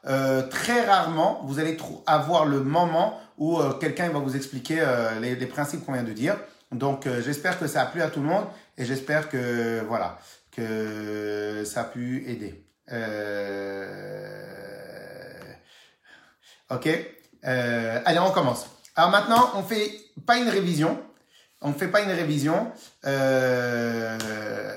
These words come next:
on va juste clôturer ce qu'on a étudié et après on va voir dans le texte. On a bien, bien travaillé le sujet, donc on peut clôturer sans aucun souci. Allez, c'est parti. Alors,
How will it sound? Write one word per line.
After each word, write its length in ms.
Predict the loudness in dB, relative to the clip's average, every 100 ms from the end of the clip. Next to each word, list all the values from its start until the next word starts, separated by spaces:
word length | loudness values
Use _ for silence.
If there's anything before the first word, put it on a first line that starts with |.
| -4
on 140 | -2
va 320 | 4 4 4
juste 340 | -2 -4 -4 -8 -18 -6
clôturer 760 | 0 2 2 2 4 2 -4 -14
ce 60 | -6
qu'on 140 | -2
a 60 | -2
étudié 460 | -2 -2 -2 0
et 40 | -2
après 160 | -2
on 40 | 0
va 60 |
voir 100 | 0
dans 100 | 0
le 60 | 0
texte. 320 | -2 -2 -8 -20 _ -2
On 80 |
a 60 | -2
bien, 260 | 0 2 2
bien 200 | 2 0
travaillé 320 | 0 2 0
le 80 | -2
sujet, 280 | -4 -4
donc 240 | -2 -4 -4
on 40 |
peut 180 | -4 -4
clôturer 680 | 0 -2 -2 -2 0 -2 -8 -18
sans 440 | -8 2 4 2 -2 -4
aucun 400 | -2 0 0 -2 -14
souci. 420 | -12 -12 -12 -16 _ _ _
Allez, 180 | 0 0 -2
c'est 140 | -2
parti. 220 | 0 -2 -8 -20 _ -20 -20 -6 4
Alors, 640 | 8 8 6 -4 -18